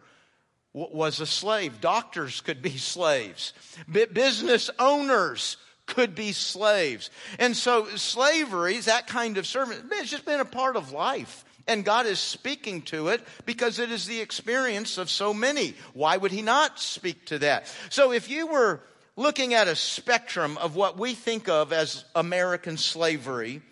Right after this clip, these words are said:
and today's American employee with the rights and privileges and benefits and all that, the word servant that is used so often through the scriptures probably falls about right here on the spectrum.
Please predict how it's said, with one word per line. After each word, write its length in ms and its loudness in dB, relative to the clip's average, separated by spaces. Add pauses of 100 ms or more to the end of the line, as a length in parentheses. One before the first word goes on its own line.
(500)
and 320 2
today's 580 2
American 640 2
employee 880 0
with 320 -4
the 220 0 (320)
rights 420 2
and 160 -6
privileges 800 -4
and 220 -6
benefits 640 -4
and 120 -6
all 200 0
that, 340 2 (320)
the 100 2
word 420 4
servant 800 -2 (100)
that 160 0
is 220 -4
used 340 -6
so 420 -2
often 500 -2
through 220 -4
the 100 -6
scriptures 680 -4 (320)
probably 600 0
falls 480 -2
about 380 -4
right 240 0
here 260 -4
on 300 -2
the 80 -6
spectrum. 580 -6